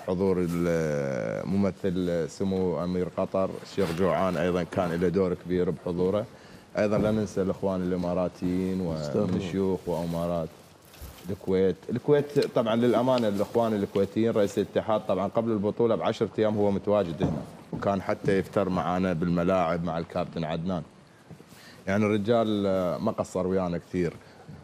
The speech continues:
Speaker 1: يعني كثير كثير كان يفتر ويا عدنان، وكل الأمور كانوا يضللوها. لكن إحنا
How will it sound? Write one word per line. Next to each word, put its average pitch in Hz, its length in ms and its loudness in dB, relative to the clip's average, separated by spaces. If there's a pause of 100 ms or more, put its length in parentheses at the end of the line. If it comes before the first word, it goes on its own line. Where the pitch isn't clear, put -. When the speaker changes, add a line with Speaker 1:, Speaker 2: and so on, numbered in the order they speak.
(100)
Speaker 1:
يعني 90 220 -2
كثير 120 380 4
كثير 123 440 2
كان 104 200 2
يفتر 98 300 0
ويا 98 160 2
عدنان، 104 480 0 (640)
وكل 120 200 2
الأمور 104 420 2
كانوا 92 240 2
يضللوها. 87 680 2
لكن 117 340 2
إحنا 123 360 2